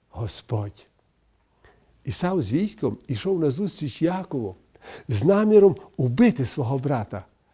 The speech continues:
Але коли тієї ночі Яків змагався з ангелом, був посланий інший ангел, щоб зворушити серце Ісава,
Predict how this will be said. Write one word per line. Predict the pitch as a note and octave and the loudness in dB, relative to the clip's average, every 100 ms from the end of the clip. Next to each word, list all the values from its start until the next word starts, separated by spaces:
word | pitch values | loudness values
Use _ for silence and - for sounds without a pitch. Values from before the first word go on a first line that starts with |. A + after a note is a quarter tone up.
| _ - | _ -8
Але | C3 B2+ | -4 -2
коли | C#3+ D#3 | 2 0
тієї | D#3+ D#3 C#3 | 2 2 4
ночі | C#3+ F3+ - C#3+ | 2 -2 -2 0
Яків | E3 E3 E3 C3+ | 0 0 -2 0
змагався | C#3+ C#3 F#3 C#3+ E3 | 0 -2 -4 -2 0
з | A#2+ - | 0 -2
ангелом, | F#3+ G3+ F3 D#3 C#3+ G#2 - - - | -2 0 0 2 0 -2 -10 -20 -2
був | B2+ A3 | 4 4
посланий | F3+ A3+ A3 - A3 G#3+ A3 | 4 2 2 2 0 0 0
інший | B3 C4 C4 G3 A3+ G#3 - | 2 4 2 0 -2 -2 -4
ангел, | F#3 A3+ B3 D#3 A#2+ F#2+ - - | -2 0 0 0 -2 -4 -12 -20
щоб | - - F3 - - | -4 -2 -2 -6 -8
зворушити | G#2 B2+ D3 G3+ A#3 F#3 - D#3+ E3 | -4 0 2 4 2 0 -2 -4 -4
серце | - G3+ F#3 C#3 - | -4 -4 -4 -4 -2
Ісава, | D3 B2 - F#3+ D#3+ G#2 | 0 0 -2 -2 -2 -4